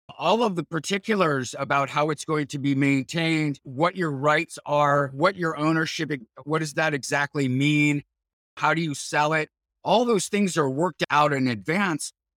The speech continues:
And I think that's really the beauty of using this, we'll just call it a condominium concept. That's the beauty of it. Again, at first, you might need people who have a bit more money, but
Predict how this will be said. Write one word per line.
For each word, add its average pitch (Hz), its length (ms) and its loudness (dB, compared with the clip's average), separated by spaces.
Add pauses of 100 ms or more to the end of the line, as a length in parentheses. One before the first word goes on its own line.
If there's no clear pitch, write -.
And 147 140 0
I 151 80 0
think 220 300 -4
that's 190 360 -4 (100)
really 170 320 4
the 139 140 0
beauty 147 720 2
of 131 160 -4
using 156 420 2
this, 135 340 -4
we'll 156 200 -2
just 147 180 -6
call 156 220 2
it 131 60 -4
a 123 40 -4
condominium 147 920 0
concept. 127 580 -6 (480)
That's 175 260 -2
the 202 120 -2
beauty 160 400 0
of 107 160 -4
it. 80 120 -14 (480)
Again, 151 600 0
at 165 200 -4
first, 196 420 -2
you 170 120 0
might 170 280 0
need 156 400 -2
people 156 240 -4
who 156 160 0
have 139 140 0
a 120 60 -4
bit 147 200 -2
more 143 220 0
money, 151 300 0
but 127 200 -2